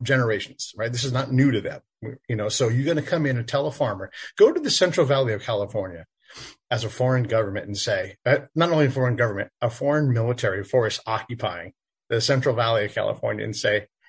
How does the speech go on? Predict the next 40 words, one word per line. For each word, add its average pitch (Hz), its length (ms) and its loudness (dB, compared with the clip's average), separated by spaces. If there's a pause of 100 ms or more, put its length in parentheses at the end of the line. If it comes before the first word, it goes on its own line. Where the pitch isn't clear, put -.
(200)
"Hey, 170 120 6
you 151 120 6
guys 139 220 2
are 139 60 2
growing 123 400 6
your 113 140 2
food 120 320 -2
wrong 85 340 -8 (100)
that 123 120 -4
you've 120 140 -4
been 127 140 0
here 117 140 -2
for 113 100 -6
generations 107 680 -2
doing. 98 380 -4
You 104 80 -6
need 117 180 -2
to 113 60 -14
do 104 120 -4
it 98 140 -8
this - 180 -10
way." 78 120 -10 (100)
Okay, 117 300 2 (200)
think 170 160 -4
about 202 120 4
how 131 160 0
impossible 113 680 -4
and, 98 220 -12
and 98 180 -8
ridiculous 107 440 -6
that 92 160 -2
is. 92 200 -14
And 117 100 -2
now 123 200 2
don't 160 220 2
even 117 200 -2
understand 104 600 -6 (460)
the 123 80 2
market 110 400 -2
chain. - 260 -12